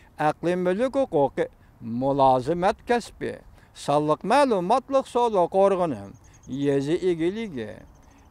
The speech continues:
eniklik derecesi ve kanun ramkisi.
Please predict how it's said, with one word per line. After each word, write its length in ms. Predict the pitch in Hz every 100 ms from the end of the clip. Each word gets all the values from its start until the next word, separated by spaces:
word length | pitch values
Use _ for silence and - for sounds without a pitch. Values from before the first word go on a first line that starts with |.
| _ _ -
eniklik 520 | 165 165 165 - 233 -
derecesi 680 | 208 285 247 196 180 226 247
ve 140 | 254 -
kanun 560 | 180 160 151 160 240
ramkisi. 560 | 247 247 240 - -